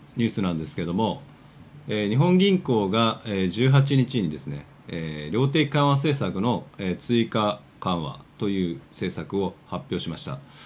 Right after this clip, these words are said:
えー、それについて、えー、本日はお話をします。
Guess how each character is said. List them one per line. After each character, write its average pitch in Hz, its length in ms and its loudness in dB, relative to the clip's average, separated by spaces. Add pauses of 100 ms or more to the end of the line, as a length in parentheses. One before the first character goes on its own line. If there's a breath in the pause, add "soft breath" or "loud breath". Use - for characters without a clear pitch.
(520 loud breath)
え 120 200 4
ー、 - 20 0
そ 135 160 2
れ 147 120 6
に 143 100 4
つ 139 120 0
い 139 120 2
て、 160 100 2
え 131 260 4
ー、 - 20 0
本 107 180 0
日 92 220 0
は 110 280 2
お 87 100 -8
話 80 300 -6
を 104 180 -6
し - 160 -10
ま 69 80 -6
す。 - 260 -14